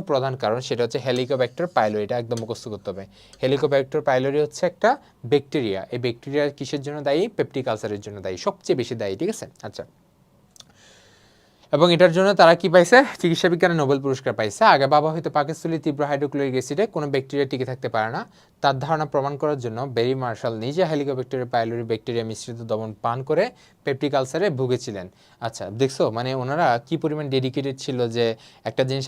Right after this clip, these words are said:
আবিষ্কার করার জন্য, সে নিজেই কি খাইছে? Helicobacter pylori ব্যাকটেরিয়াটা খাইছে এবং চেক করছে। আমরা তো কি বলছি, মানে পাকস্থলীর যে তীব্র অ্যাসিড, that's why কি কোনো ব্যাকটেরিয়া বাঁচতে পারে না, ঠিক আছে? So ওনারা এটা চেক করার জন্য Helicobacter pylori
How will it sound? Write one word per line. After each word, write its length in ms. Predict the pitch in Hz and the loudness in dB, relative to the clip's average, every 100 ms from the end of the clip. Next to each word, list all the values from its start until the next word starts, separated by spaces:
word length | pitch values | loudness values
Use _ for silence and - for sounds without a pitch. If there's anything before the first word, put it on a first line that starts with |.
| 120 | -2
আবিষ্কার 220 | 123 143 | 0 2
করার 140 | 139 139 | 4 4
জন্য, 120 | 170 190 170 | 2 -2 0
সে 80 | 151 147 | 2 2
নিজেই 260 | 143 180 175 | 4 4 4
কি 80 | 160 | 2
খাইছে? 220 | 151 - 117 | 2 2 0
Helicobacter 480 | 127 131 131 131 139 135 | 0 -2 -2 -2 -2 0
pylori 300 | 117 135 147 | 0 0 -2
ব্যাকটেরিয়াটা 380 | 117 - 113 113 | -4 -2 -2 -2
খাইছে 280 | 117 113 196 254 - - 117 | -2 -2 -4 -6 -12 -8 -6
এবং 120 | 127 131 | -4 0
চেক 120 | 160 156 | 0 0
করছে। 160 | 156 131 | -2 -2
আমরা 120 | 123 135 | -2 -2
তো 40 | 139 | -2
কি 60 | 151 147 | -2 -2
বলছি, 240 | 143 113 85 - - | -4 -6 -8 -12 -12
মানে 140 | 117 123 120 | -6 -4 0
পাকস্থলীর 500 | 117 143 - 151 147 | 0 0 -4 -4 -2
যে 60 | 143 139 | -4 -2
তীব্র 220 | 139 143 139 | -2 0 0
অ্যাসিড, 260 | 120 127 110 | 0 -2 -2
that's 160 | 117 - | -2 0
why 100 | 143 131 | -4 -4
কি 60 | 113 | -6
কোনো 100 | 123 131 | -4 -4
ব্যাকটেরিয়া 320 | 135 147 135 | -4 -2 2
বাঁচতে 200 | 156 175 165 | 2 0 0
পারে 140 | 147 117 | 0 0
না, 60 | 110 - - | -4 -10 -16
ঠিক 100 | - 185 | -4 -4
আছে? 100 | 190 117 | -2 -2
So 60 | 156 135 | -2 -2
ওনারা 160 | 139 143 | 0 -2
এটা 100 | 151 | 0
চেক 100 | 143 - | 0 2
করার 140 | 143 143 | 2 2
জন্য 120 | 175 180 | -2 0
Helicobacter 440 | 165 151 139 135 135 | 0 0 -2 -4 -2
pylori 280 | 131 120 123 | 0 0 -2